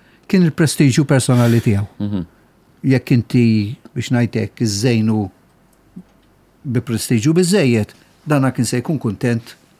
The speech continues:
Speaker 1: u
Speaker 2: Mhm.
Speaker 1: joqgħod kwiet. Daw, damu ħafna biex jirrealizzaw li fil-fatt Borċ Olivier kienet jimxi fuq prinċipji li kien ilu jemmen fihom.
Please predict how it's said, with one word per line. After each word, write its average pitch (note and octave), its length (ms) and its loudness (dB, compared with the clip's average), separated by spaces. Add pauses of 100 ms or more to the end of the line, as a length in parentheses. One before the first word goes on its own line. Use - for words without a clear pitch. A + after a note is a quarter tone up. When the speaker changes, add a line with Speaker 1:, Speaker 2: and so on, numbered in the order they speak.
(100)
Speaker 1:
u A2 100 -2
Speaker 2:
Mhm. B2+ 80 2
Speaker 1:
joqgħod A#2 240 -4
kwiet. G#2 240 -6 (960)
Daw, D#3 480 2 (1160)
damu F#3+ 380 2
ħafna F3 320 0
biex A#2+ 160 -2
jirrealizzaw A2 800 0 (320)
li D3 300 -2
fil-fatt - 720 -2 (180)
Borċ E3 300 0
Olivier B2+ 460 0 (540)
kienet A3 380 0
jimxi C#3 240 0
fuq D#3 240 -4
prinċipji E3+ 580 0
li F3 80 0
kien E3 180 0
ilu E3 280 4
jemmen C#3+ 360 2
fihom. A2 340 -2